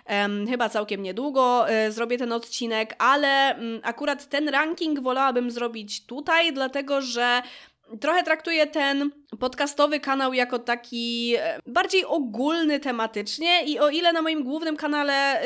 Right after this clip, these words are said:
ym, też mówię na tematy takie bardziej ogólne gdzieś tam we vlogach tak zwanych, em, to jednak w momencie, kiedy ta wizualna strona nie jest specjalnie potrzebna, to myślę, że mogę przenieść to na podcasty, dlatego że, em, też chciałabym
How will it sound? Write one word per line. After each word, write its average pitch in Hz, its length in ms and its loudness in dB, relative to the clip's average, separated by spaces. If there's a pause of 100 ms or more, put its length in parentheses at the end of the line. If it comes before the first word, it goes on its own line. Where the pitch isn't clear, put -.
(140)
ym, 269 240 -4 (380)
też 302 340 0
mówię 262 380 2
na 247 140 0
tematy 233 720 -2
takie 214 240 -6
bardziej 214 320 -4
ogólne 202 400 -4
gdzieś 190 140 -10
tam 202 180 -8
we 196 200 -4
vlogach 214 760 0
tak 247 200 -6
zwanych, 240 480 -4 (420)
em, 233 480 0
to 247 340 4
jednak 254 400 0
w 226 40 -10
momencie, 269 420 0
kiedy 247 360 0
ta 240 160 0
wizualna 233 720 0
strona 226 280 -4
nie 220 120 -2
jest 214 160 -2
specjalnie 202 440 -4
potrzebna, 277 540 0
to 262 200 -2
myślę, 247 380 -2
że 247 100 -2
mogę 233 180 -4
przenieść 226 320 -6
to 220 60 -12
na 214 100 -6
podcasty, 233 460 -4
dlatego 220 440 -2
że, 214 300 -2 (440)
em, 208 500 -2
też 277 260 0
chciałabym 247 880 0